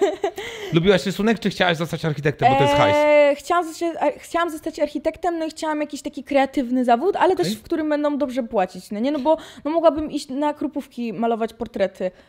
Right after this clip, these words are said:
Speaker 1: <laughs> ale no.
Speaker 2: Ale ty lubiłaś i umiałaś rysować, tobie to wychodziło? Czy
Speaker 1: Tak,
Speaker 2: sobie wymyśliłaś
Speaker 1: tak,
Speaker 2: tą
Speaker 1: tak.
Speaker 2: architekturę,
Speaker 1: Mogę ci
Speaker 2: mimo że
Speaker 1: pokazać,
Speaker 2: nie umiałaś?
Speaker 1: mogę ci pokazać potem jakieś moje rysunki.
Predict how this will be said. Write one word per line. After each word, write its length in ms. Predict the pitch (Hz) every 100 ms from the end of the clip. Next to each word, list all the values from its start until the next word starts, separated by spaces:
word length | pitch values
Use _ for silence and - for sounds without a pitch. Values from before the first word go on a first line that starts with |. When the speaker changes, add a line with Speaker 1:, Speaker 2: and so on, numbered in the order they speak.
| _
Speaker 1:
<laughs> 300 | _ 269 -
ale 220 | 370 349
no. 260 | 349 359 349 494
Speaker 2:
Ale 100 | 143
ty 80 | 180
lubiłaś 380 | 185 190 180 180
i 20 |
umiałaś 280 | 175 156 156
rysować, 300 | 151 170 185
tobie 160 | 190
to 100 | 170
wychodziło? 460 | 165 170 156 180 226
Czy 80 | -
Speaker 1:
Tak, 100 | 208
Speaker 2:
sobie 120 | 180
wymyśliłaś 340 | 175 180 185
Speaker 1:
tak, 60 | 233
Speaker 2:
tą 40 | 185
Speaker 1:
tak. 60 |
Speaker 2:
architekturę, 460 | 170 175 156 - 190
Speaker 1:
Mogę 80 | 202
ci 20 | 208
Speaker 2:
mimo 80 | 208
że 40 |
Speaker 1:
pokazać, 200 | - -
Speaker 2:
nie 100 | 214
umiałaś? 340 | 170 135 117
Speaker 1:
mogę 180 | 330 349
ci 100 | 381
pokazać 300 | 359 359 254
potem 220 | 240 226
jakieś 220 | 208 220 220
moje 140 | 208
rysunki. 460 | 208 - 208 -